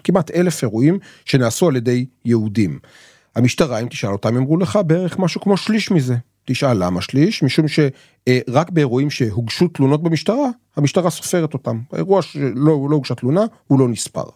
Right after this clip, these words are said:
השב"כ יגיד, מספר אחר לחלוטין. שם למשל לא סופרים פשיעה חקלאית, כלומר, אתה יודע, פגיעה ב-, בעצי זית, שריפה של עצי זית וכולי, בשב"כ לא, אה, סופרים אותם.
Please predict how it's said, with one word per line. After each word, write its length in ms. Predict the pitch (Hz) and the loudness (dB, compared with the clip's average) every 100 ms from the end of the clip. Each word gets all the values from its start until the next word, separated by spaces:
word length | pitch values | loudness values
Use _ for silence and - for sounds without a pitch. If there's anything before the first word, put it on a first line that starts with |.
| _ _ _ _ 160 | _ _ _ _ -2
השב"כ 440 | - 135 90 - | 0 0 -2 -4
יגיד, 300 | 90 101 120 147 | -6 -4 -4 -6
מספר 360 | 104 - 110 | -8 -2 0
אחר 200 | 110 151 | 2 2
לחלוטין. 580 | 147 151 180 175 208 180 127 _ _ | 0 0 -2 0 0 0 -4 _ _
שם 280 | - 175 135 | 0 0 0
למשל 300 | 110 104 123 | -4 -4 -2
לא 100 | 139 | -2
סופרים 380 | 151 - 160 | -4 0 0
פשיעה 220 | 147 160 143 | 2 0 -2
חקלאית, 500 | 156 160 151 131 - | 0 0 0 0 -4
כלומר, 360 | 120 117 113 120 - _ | -4 0 -2 -4 -10 _
אתה 80 | - | 0
יודע, 80 | 123 | 0
פגיעה 320 | 123 120 120 | 2 2 2
ב-, 100 | 123 113 113 | 2 0 0
בעצי 280 | 101 - | -4 -2
זית, 540 | 110 104 117 110 104 120 | 0 2 2 2 0 -2
שריפה 360 | 110 - 110 117 | -2 -2 -2 -2
של 180 | 113 113 | 0 -2
עצי 160 | 107 | 0
זית 240 | 110 123 117 | 0 2 0
וכולי, 340 | 110 139 190 202 _ _ | 0 2 2 -2 _ _
בשב"כ 320 | 120 117 107 113 | -6 -2 0 0
לא, 200 | 104 104 - | -2 -4 -2
אה, 140 | 104 101 | -2 -2
סופרים 420 | - 92 - 95 | -6 -10 -6 -4
אותם. 260 | 117 - 190 | -2 2 0